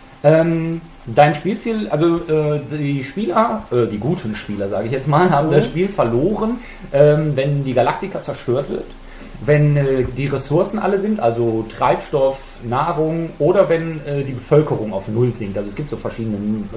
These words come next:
Speaker 1: Räder, die man drehen kann, die fangen mit zehn an und werden durch verschiedene Ereignisse immer weiter runtergedreht. Auch so eine Spielmechanik, die man dann verhindern muss irgendwie und so. Genau, alles total zeitkritisch.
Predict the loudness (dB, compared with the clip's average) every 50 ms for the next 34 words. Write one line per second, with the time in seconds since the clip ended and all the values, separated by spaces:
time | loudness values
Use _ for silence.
0 | -6 -2 0 0 0 0 0 2 4 6 6 6 4 2 -2 -4 -4 -4 -4 -2
1 | -2 -2 -2 -2 -2 -2 -2 -2 -4 -6 -6 -6 -6 -6 -6 -4 -4 -4 -4 -6
2 | -6 -4 -4 -4 -4 -2 -4 -2 -2 -2 -2 0 2 2 4 2 0 -2 -6 -8
3 | -10 -10 -10 -8 -8 -6 -8 -8 -6 -6 -6 -4 -4 -2 -2 -2 -4 -4 -6 -8
4 | -10 -8 -6 -4 0 0 2 2 0 -2 -2 -2 0 0 0 0 0 0 -2 -2
5 | -4 -6 -12 -18 -20 -14 -4 -2 -2 0 0 -2 -4 -4 -4 -6 -6 -6 -6 -6
6 | -6 -4 -4 -4 -6 -6 -6 -4 -4 -2 -2 -2 -4 -4 -4 -2 -2 0 2 2
7 | 2 2 2 4 2 2 0 -2 -8 -12 -6 -2 -2 -2 0 -2 -2 -2 0 0
8 | 0 -2 -2 -4 -2 0 0 2 0 0 -4 -10 -14 -18 -20 -20 -20 -20 -14 -6
9 | 0 2 4 4 4 2 0 -2 -4 -6 -4 -4 -4 -6 -8 -12 -14 -16 -18 -18
10 | -18 -18